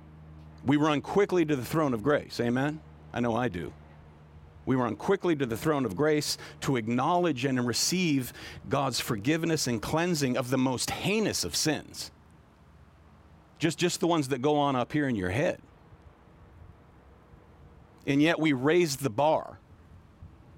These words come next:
for others who've sinned against us. The only reason for our existence in the kingdom of God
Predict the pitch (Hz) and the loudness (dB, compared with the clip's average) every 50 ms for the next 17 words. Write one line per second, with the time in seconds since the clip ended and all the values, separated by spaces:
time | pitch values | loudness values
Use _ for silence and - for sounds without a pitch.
0 | - - - - - - - - - - 127 127 113 147 151 139 135 120 107 - | -20 -20 -20 -20 -20 -20 -20 -10 -6 -4 -2 0 2 2 2 0 0 -2 -4 -4
1 | - 113 98 - - 135 123 113 107 107 101 90 85 - 107 98 71 - - - | -6 -6 -4 -2 -2 -2 -2 -2 -2 -2 -4 -4 -4 -4 -4 -4 -4 -6 -10 -18
2 | - - - - - - - - - - - - - - - - - - - - | -20 -20 -20 -20 -20 -20 -20 -20 -20 -20 -20 -20 -20 -20 -20 -20 -20 -20 -20 -20
3 | - - - - - - - - - - - - - - - - - - - - | -20 -20 -20 -20 -20 -20 -20 -20 -20 -20 -20 -20 -20 -20 -20 -20 -20 -20 -20 -20
4 | - - - - - - - - - - - - - - - - - - - - | -20 -20 -20 -20 -20 -20 -20 -20 -20 -20 -20 -20 -20 -20 -20 -20 -20 -20 -20 -20
5 | - - - - - - 104 143 185 220 220 196 143 151 175 190 170 160 127 - | -20 -20 -20 -20 -6 -2 0 0 2 2 2 2 4 4 4 2 2 0 -2 0
6 | 123 123 131 135 135 127 104 92 104 135 160 156 - - - 104 101 - 117 113 | 0 0 2 2 2 0 -2 -2 0 0 0 0 0 -2 -4 -4 -4 -2 -2 -2
7 | 110 104 - 165 160 147 131 127 113 98 95 120 143 131 101 90 87 87 | -2 -2 -2 0 0 0 0 0 -2 -2 -2 0 0 0 0 -2 -6 -10